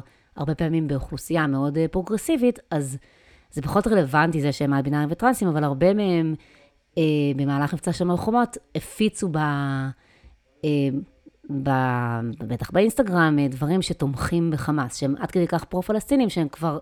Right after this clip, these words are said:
תומכים בטרור. זה בעצם מה שהם, זה בעצם מה שהמאזינה מסבירה לנו. אה, גם בסיבוב הנוכחי,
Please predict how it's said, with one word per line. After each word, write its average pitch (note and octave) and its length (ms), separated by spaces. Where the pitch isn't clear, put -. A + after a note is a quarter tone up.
תומכים D#3 340
בטרור. D3 400
זה D3 160
בעצם C#3+ 340
מה B2+ 140
שהם, B2 340
זה D#3 180
בעצם D3+ 260
מה C#3 120
שהמאזינה C3+ 840
מסבירה B2+ 380
לנו. - 160
אה, D#3 300
גם F#3+ 200
בסיבוב F#3 320
הנוכחי, F3 600